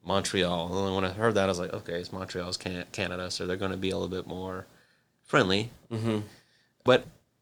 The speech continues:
Speaker 1: in the same film festival, you had Green Inferno,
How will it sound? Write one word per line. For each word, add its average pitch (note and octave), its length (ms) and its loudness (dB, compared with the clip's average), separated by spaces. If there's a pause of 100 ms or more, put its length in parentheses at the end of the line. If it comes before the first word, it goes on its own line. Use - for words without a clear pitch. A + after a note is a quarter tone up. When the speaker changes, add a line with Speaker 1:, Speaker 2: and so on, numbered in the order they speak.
Speaker 1:
in A#2 140 6
the G#2+ 100 4
same C3 360 4
film G#2 280 2
festival, C#3 720 -2
you G2 160 0
had F#2 560 2 (220)
Green A2+ 240 0
Inferno, G#2 640 0